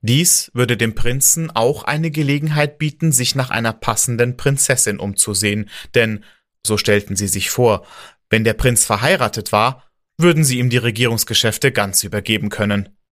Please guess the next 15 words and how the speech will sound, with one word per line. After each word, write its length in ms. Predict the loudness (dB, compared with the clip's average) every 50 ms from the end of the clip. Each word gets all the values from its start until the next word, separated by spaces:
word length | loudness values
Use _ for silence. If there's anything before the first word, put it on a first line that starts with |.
| _ _
Florobert 560 | _ 0 0 2 2 2 2 0 0 0 0 0
der 200 | -2 -2 0 -4
Achte 440 | -4 -4 -6 -6 -2 0 0 2
war 180 | 2 0 2 2
alles 260 | 0 0 0 0 0
andere 400 | -2 -2 -2 -2 -4 -4 -4 -2
als 240 | -2 -2 -2 -2 -2
begeistert, 600 | -2 0 0 2 0 0 0 0 0 0 0 -2 -8 -18 _ _ _ _ _
als 240 | -2 0 2 2 2
seine 240 | 2 2 2 0 2
Eltern 320 | 2 0 2 0 -2 -2
ihm 160 | 0 -2 0
diese 240 | 0 0 0 0 0
Pläne 400 | -2 2 2 2 2 2 -2 -4
unterbreiteten. 1000 | -4 -4 -2 -2 -2 0 0 0 0 0 -2 -4 -8 -6 -6 -6 -6 -6 -8 _